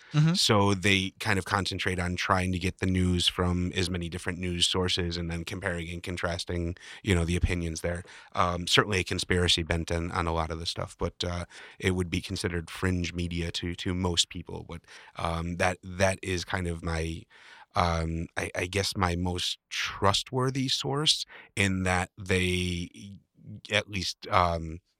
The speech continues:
Speaker 2: you know, footnote everything and source everything.
Speaker 1: Well, but as a cons-,
Speaker 2: Um,
Speaker 1: eh, but they're, like, conspiracy theory website, basically?
Speaker 2: No, no, no. I mean, they're, they're
Speaker 1: They're in the
Speaker 2: news
Speaker 1: conspiracy
Speaker 2: analysis, but they, they cer-, you know, one of the two hosts has a,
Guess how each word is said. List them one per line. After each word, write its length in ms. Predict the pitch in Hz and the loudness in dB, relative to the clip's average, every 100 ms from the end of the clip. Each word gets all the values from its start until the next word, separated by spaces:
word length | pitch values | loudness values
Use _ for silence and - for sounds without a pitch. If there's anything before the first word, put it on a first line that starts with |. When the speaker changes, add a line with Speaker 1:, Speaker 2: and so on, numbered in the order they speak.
| - | -4
Speaker 2:
you 120 | 95 | -2
know, 80 | 82 | -2
footnote 560 | - 107 - 104 101 - | -2 -2 0 -2 -2 0
everything 680 | 110 110 113 120 120 123 92 | 0 0 -2 -2 -2 -4 -2
and 420 | 95 87 90 85 | -2 -2 -4 -4
source 380 | - 92 104 - | -4 0 0 0
everything. 540 | 110 117 131 131 147 | -2 -2 -2 -4 -4
Speaker 1:
Well, 180 | 202 190 - - | -4 -4 -4 -2
but 100 | 175 | 0
as 140 | 165 | 4
a 40 | |
cons-, 260 | 123 101 95 | 8 8 8
Speaker 2:
Um, 80 | 95 | 4
Speaker 1:
eh, 100 | 143 143 | -4 -6
but 100 | 139 | -4
they're, 140 | 131 - | -4 -4
like, 160 | 123 | -8
conspiracy 540 | - - - 127 175 262 | -8 -14 -6 -4 -2 0
theory 240 | 285 294 | 0 0
website, 340 | 285 285 - 294 | 2 2 2 -2
basically? 420 | 302 320 - 302 | -4 -8 -8 0
Speaker 2:
No, 400 | 175 175 175 151 | 8 10 12 10
no, 120 | 143 | 10
no. 120 | 123 123 | 8 8
I 140 | 135 | 8
mean, 140 | 139 131 | 8 8
they're, 140 | 131 | 6
they're 260 | 139 143 147 | 8 8 10
Speaker 1:
They're 140 | 139 | 10
in 180 | 143 143 | 10 10
the 80 | 160 | 10
Speaker 2:
news 60 | 190 | 10
Speaker 1:
conspiracy 180 | 165 147 | 8 10
Speaker 2:
analysis, 540 | 123 117 113 - 107 - | 10 10 8 6 0 2
but 280 | 107 104 | 4 4
they, 200 | 120 113 | 6 4
they 180 | 107 135 | 4 2
cer-, 240 | 120 - 127 | 2 0 2
you 160 | 123 | 4
know, 80 | 107 | 4
one 260 | 107 117 117 | 6 8 8
of 200 | 104 98 | 6 2
the 220 | 101 95 | 2 2
two 280 | - 110 98 | -2 -2 0
hosts 280 | 92 87 - | 0 0 0
has 220 | 95 87 | 0 0
a, 200 | 90 85 | -4 -4